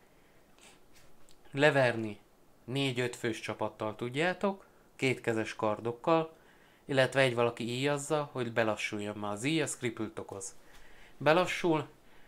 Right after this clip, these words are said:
nem tud titeket megtámadni, meg megfordulni sem tud, így tudjátok ütni. Zöld sárkányra ugye ez jellemző, annyi, hogy, ö, méretben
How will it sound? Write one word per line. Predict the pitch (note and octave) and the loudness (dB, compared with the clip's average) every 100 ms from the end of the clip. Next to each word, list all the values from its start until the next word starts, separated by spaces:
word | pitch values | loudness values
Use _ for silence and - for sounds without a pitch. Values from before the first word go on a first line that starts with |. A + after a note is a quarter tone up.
| - - | -20 -4
nem | C#3+ C3 | -2 -2
tud | C3+ | -6
titeket | - B2 A#2+ A2+ - - _ | -8 -6 -4 -6 -8 -20 _
megtámadni, | B2 C3 - D#3+ D#3 E3 E3 | -4 -4 2 0 2 -2 -4
meg | C#3+ A2+ | -6 -4
megfordulni | A2 - A#2+ A#2+ D3+ F3 | -6 -4 -4 -2 -2 -2
sem | G3+ G#3 F#3 | 0 0 0
tud, | F3+ E3 | 0 -2
így | C3 C3 | -4 -6
tudjátok | C3 A#2+ A2+ A#2 A2 | -6 -2 -2 -2 -4
ütni. | G#2+ - G#2 - - _ _ - - - | -4 -6 -14 -14 -20 _ _ -20 -20 -10
Zöld | B2+ D#3 E3 | 2 4 4
sárkányra | E3 C#3 - B2+ B2 A#2+ | 4 2 2 0 2 0
ugye | B2+ B2 A2+ | 0 0 0
ez | A2 A#2 | 0 0
jellemző, | B2+ F3+ F#3+ E3+ C#3+ C#3 C3 - _ _ _ _ - - - _ - | 2 4 2 -2 -4 -4 -6 -18 _ _ _ _ -20 -20 -20 _ 2
annyi, | D#3 C#3+ D#3 F#3 - _ _ _ _ - | 4 4 0 -2 -6 _ _ _ _ -4
hogy, | C3+ C3 | 0 2
ö, | C3 B2+ | 4 4
méretben | C3 C#3+ B2+ A#2+ A#2+ C3 C#3+ | 4 4 4 2 2 2 0